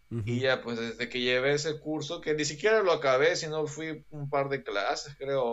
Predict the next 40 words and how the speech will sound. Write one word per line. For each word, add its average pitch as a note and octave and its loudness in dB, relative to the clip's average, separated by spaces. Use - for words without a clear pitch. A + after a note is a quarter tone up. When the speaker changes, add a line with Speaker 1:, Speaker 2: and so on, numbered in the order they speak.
Speaker 2:
O C#3+ 2
bueno, E3+ 2
no, E3+ 2
fui G3+ -4
como D#3+ -2
que C#3 -2
todo E3+ 0
un D#3 -8
mes, E3 -6
hasta B2+ -4
que A#2+ -6
me B2+ -2
aprendí B2 -2
un D#3 -6
festejo C#3+ 0
así, C#3+ -4
y C3+ -4
nos A#2+ -8
presentamos, C3 -4
creo, D#3 -4
no F3 -10
me A#2+ -2
Speaker 1:
Ya. A2+ 0
Speaker 2:
acuerdo - 2
bien. C#3+ -2
Desde C#3 2
a - -4
partir E3 -2
de F3 0
ahí, D#3+ 0
los B2+ -4
tenía C#3 -4
literalmente D3+ 0
secos C#3+ 0
a, A#2 -6
a A#2 -8
mi A#2 -10
clase C#3+ 0
de, A#2+ -2
de A2+ -2